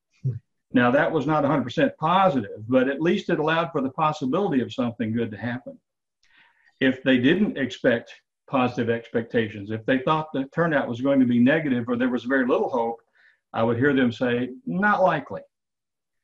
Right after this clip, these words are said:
Both of these terms seem to allow for some middle ground when it comes to expectations. But the scripture does not leave us in middle ground territory. God's word offers us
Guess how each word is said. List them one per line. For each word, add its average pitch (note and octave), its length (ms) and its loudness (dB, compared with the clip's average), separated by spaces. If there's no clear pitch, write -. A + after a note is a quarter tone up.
Both G#3+ 240 6
of F#3 80 2
these D#3+ 180 4
terms E3+ 340 2
seem F3 200 0
to D3 120 6
allow D3+ 260 2
for C3 120 -6
some C#3+ 400 2
middle E3+ 240 4
ground A#2 400 0
when B2+ 120 4
it C3 120 -4
comes B2+ 240 2
to B2 140 -2
expectations. C3 1080 -6
But D#3 160 4
the E3+ 80 -2
scripture A3+ 400 4
does D#3+ 220 2
not D3+ 240 2
leave E3+ 260 2
us B2+ 300 2
in C3+ 200 6
middle D3 240 4
ground A#2+ 360 2
territory. B2+ 640 -4
God's C#3+ 320 6
word C3+ 420 2
offers C3 400 -2
us A#2 320 0